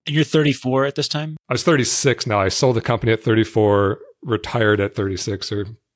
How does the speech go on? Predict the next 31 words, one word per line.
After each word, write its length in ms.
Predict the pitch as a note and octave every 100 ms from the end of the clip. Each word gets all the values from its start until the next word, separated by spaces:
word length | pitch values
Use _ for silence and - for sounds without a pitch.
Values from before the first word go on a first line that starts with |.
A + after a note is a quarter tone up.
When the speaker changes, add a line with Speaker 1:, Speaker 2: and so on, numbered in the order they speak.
| -
Speaker 2:
became 300 | A2 A2 A2+
unemployed 420 | G2+ G2 A2+ G2+
at 80 | F#2+
thirty-six, 640 | G#2+ G#2 - A2 - -
however, 400 | - A2+ G#2 G#2
whatever 300 | - C3 A2+
you 60 | G#2
wanna 140 | G#2
call 240 | - G2+ G2+
it. 80 |
My 180 | D#3 C#3+
unemployment 580 | D#3 G#3+ G3 F#3+ E3 A#2
bum 220 | A#2+ B2+
period 420 | A2+ A#2+ G#2+ G#2
basically 440 | G2+ G#2+ - - G#2+
lasted 340 | G2+ F#2+ A2+
about 240 | A2 G#2+ G2+
a 60 |
year. 320 | G2 G2 G2+ - - - _ -
Um, 440 | G#2 F#2+ F#2+ - _ _ -
and 420 | A#2 G#2+ G2+ -
yeah, 240 | B2+ G2 -
I, 400 | A2 G2+ G2 A2 _ _ _ -
yeah, 220 | G2+ E2+ -
is 220 | - F#2+ -
traveling. 560 | - C#3+ C3 C3 B2
I, 160 | G#2+ G2+ -
I 140 | - G#2+
went 200 | G#2+ G#2+
to 420 | - G#2+ G2 G2
Mexico, 920 | B2+ B2+ B2 - - A#2+ A#2 A2+ D3